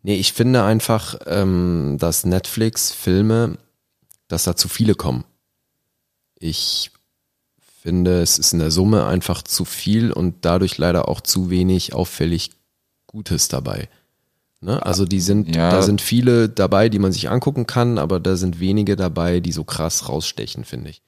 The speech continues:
Speaker 2: Aber du suchst ja jetzt letztendlich, also wenn du jetzt in der Videothek bist, beschwerst du dich ja nicht, dass hier zu viele Filme stehen, sondern du suchst ja die aus, die du letztendlich gucken wo-, willst, wo du sagst, die Story interessiert mich, der Trailer war gut oder die Schauspieler will ich jetzt sehen. Ähm,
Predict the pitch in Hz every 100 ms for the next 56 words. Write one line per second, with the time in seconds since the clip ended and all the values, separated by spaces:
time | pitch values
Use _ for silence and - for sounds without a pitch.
0 | _ _ 87 82 82 82 104 - 92 87
1 | - 80 78 85 76 82 80 80 82 87
2 | - 87 80 82 104 95 85 78 - -
3 | 87 - 87 - 85 87 87 - 82 -
4 | 78 80 - 98 87 80 67 - - 78
5 | 76 82 82 87 92 80 90 76 - 90
6 | 82 78 82 82 80 - 104 101 92 98
7 | - 85 104 98 85 90 82 90 - 82
8 | 101 107 101 95 107 95 95 82 80 107
9 | 104 101 92 92 95 78 80 80 - 101
10 | - 98 95 92 80 95 95 90 92 98
11 | 98 _ _ _ _ _ - 80 80 78